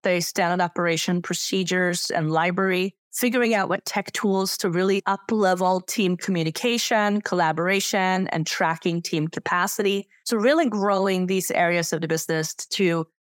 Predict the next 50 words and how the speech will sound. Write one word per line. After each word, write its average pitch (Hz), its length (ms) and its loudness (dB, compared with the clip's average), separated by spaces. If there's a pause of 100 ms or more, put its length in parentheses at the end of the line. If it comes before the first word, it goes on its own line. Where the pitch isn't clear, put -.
(120)
you 214 120 4
know, 185 160 4
this 196 240 0
is 226 120 -2
the - 160 -2
other 196 160 2
part 180 420 0
of 170 140 0
the 170 80 -2
guardrail, 160 540 2
right? 156 380 2
One 175 340 0
is 208 100 -2
the 208 60 -4
company 185 380 -2
culture, 170 460 -2
the - 180 -2
other 175 180 0
is 165 160 -2
the - 120 -4
S 170 200 -4
O 160 60 -2
P. 143 400 -2 (300)
So 180 360 2
we 175 180 0
put 233 260 0
all 202 220 2
those 185 240 0
pieces 185 380 -4
in 165 80 -2
together. 226 520 2
So 190 160 -2
we 185 120 0
have 185 260 2
the 180 80 -2
guardrails 165 640 0
in 156 100 -4
place. 185 600 0 (120)
Then 202 320 2
we 214 100 0
start 185 340 0
onboarding 180 500 0
and 165 140 0
training 165 460 -2
the - 120 -4
integrator. 151 720 -2
And 185 180 0
we 196 120 2
have 214 160 2
a 220 80 0